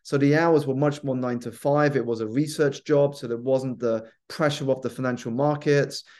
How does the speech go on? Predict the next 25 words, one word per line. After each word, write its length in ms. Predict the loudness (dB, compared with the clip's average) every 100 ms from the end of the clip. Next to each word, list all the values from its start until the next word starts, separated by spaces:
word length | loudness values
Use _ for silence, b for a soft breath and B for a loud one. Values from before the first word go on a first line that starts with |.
| b b b -4
And 300 | 0 2 0 -2
I 140 | -2
could 160 | 0 0
actually 340 | -2 -2 -4
switch 380 | -2 0 0 4
off 300 | 4 4 0
when 160 | -6 -2
I 220 | -2 -2
left 340 | -2 -4 -2
the 100 | 0
office. 500 | 2 2 -6 -10 -18 _ _ _ _ b b
And 180 | -2 2
that 260 | 2 0 0
gave 300 | 2 2 2
me 380 | -2 -2 -4 -10 _
the 220 | -8 -2 -2
time 440 | -4 -4 0 0
and 120 | -2
space 400 | -2 0 0 0
I 80 | -4
needed 520 | -2 0 0 -2 -10 _ _ b b b b
to 160 | -6 -2
really 340 | 2 2 2
map 420 | 0 2 0 -2
out 380 | -2 -2 -2 -10